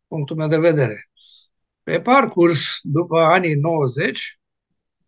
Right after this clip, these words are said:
s-au produs aceste bulversări, în, vorbesc în România, în care lucrurile s-au, uh, așezat pe un făgaș normal în ceea ce privește religia, s-a deschis larg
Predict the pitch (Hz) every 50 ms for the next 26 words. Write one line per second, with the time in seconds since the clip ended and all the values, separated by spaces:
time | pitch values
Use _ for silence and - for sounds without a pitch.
0 | _ _ _ _ - - 190 185 175 180 185 175 175 185 285 277 - 208 180 139
1 | - 208 196 - 196 165 160 165 160 147 165 156 143 127 - 202 208 190 170 160
2 | 160 156 147 - 135 160 151 147 180 180 - - 180 165 165 147 143 135 135 135
3 | 156 190 220 220 208 - - 180 190 208 214 214 214 208 202 196 151 - _ _
4 | _ _ _ _ _ _ _ _ _ _ _ _ _ _ _ _ _ _ _ _
5 | _ _ _ _ _ _ _ _ _ _ _ _ _ _ _ _ - 90 185 190
6 | - 208 214 202 - - 196 190 190 - - _ _ _ _ _ _ _ _ _
7 | - - 196 180 175 170 165 165 165 165 165 160 156 156 156 - 160 165 143 -
8 | 196 175 147 156 214 220 220 - - - - - _ _ _ 190 180 165 147 135
9 | 190 165 147 170 196 202 - - 190 175 160 156 185 190 185 165 131 - 190 170
10 | 147 - 170 139 139 143 147 165 160 139 - - 143 135 131 120 - _ _ 151
11 | 139 131 139 196 226 - - 233 226 - 247 247 - _ _ _ _ _ _ _
12 | _ _ - 190 160 156 165 160 143 - - - 220 214 208 202 - - - -
13 | _ - 156 170 185 190 170 156